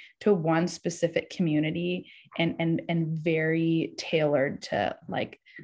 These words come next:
the details of what's happening in that community. So Romans is, so, like, Corinthians is more of, um, the latter, those really specific, speaking to their own conflicts.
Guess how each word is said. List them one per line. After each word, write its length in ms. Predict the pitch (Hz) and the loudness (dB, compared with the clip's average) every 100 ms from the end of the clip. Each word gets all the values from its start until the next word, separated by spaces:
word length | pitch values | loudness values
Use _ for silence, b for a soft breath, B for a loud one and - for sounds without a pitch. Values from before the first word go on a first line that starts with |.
| B | B
the 100 | - | -4
details 920 | 170 151 185 170 - 165 151 147 147 - - | -2 0 -2 0 0 2 4 4 2 -4 -4
of 260 | 160 151 156 | -2 -2 -4
what's 340 | 151 151 156 | -4 -4 -6
happening 560 | - - - - - - | -12 -12 -14 -10 -8 -6
in 140 | - | -6
that 200 | - - | -8 -12
community. 480 | - - - - - B B B | -8 -6 -4 -4 -6 B B B
So 140 | - 196 | -2 2
Romans 480 | 180 180 226 247 226 | 4 4 8 6 6
is, 260 | 180 - | -4 -4
so, 120 | - | 2
like, 180 | 214 185 | 4 4
Corinthians 480 | - - 240 254 226 | 0 2 4 4 2
is 120 | 208 | 2
more 420 | 180 170 165 160 B B - | 2 2 0 -2 B B 0
of, 360 | 165 151 151 - - | 2 2 0 -12 -8
um, 320 | 156 151 156 | -6 -2 -2
the 160 | - 151 | 0 0
latter, 320 | 156 147 - | 0 0 -2
those 220 | 175 160 | -2 0
really 180 | 165 - | 0 0
specific, 720 | - - 160 - 147 - - | -4 -4 -4 -2 -2 -4 -6
speaking 400 | - - - 165 | -8 -8 -4 -4
to 120 | - | -2
their 220 | - - | -4 -2
own 220 | 156 151 - | -2 -4 -6
conflicts. 500 | - - - - | -10 -10 -12 -12